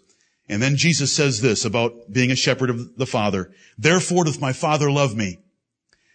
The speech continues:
because I lay down my life that I might take it again." Now see, that's on this side of verse sixteen, because in verse sixteen are Jews and Gentiles.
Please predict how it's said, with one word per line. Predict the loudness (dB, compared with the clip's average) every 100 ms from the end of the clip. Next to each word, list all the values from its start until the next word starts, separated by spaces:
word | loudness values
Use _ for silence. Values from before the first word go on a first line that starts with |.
| _ _
because | -4 0 0
I | 2
lay | 4 4
down | 4 2
my | 2 2
life | 2 2 0 -8 _ _ _ _ -2
that | 0
I | 2
might | 0 -4
take | -2 -2 0
it | -4
again." | -4 -4 -4 -6 -12 _ _ _ _ _ -4
Now | -2
see, | 0 2
that's | 2 2
on | 0 2
this | 4 2
side | 0 -2
of | -2
verse | -2 -4 -4
sixteen, | -6 -4 -2 0 0 -4 _ _
because | -2 2 2 2
in | 2
verse | 0 0
sixteen | -2 -2 0 0 2
are |
Jews | 2 2 2 2
and | 0
Gentiles. | 2 0 -2 -2 -2 -2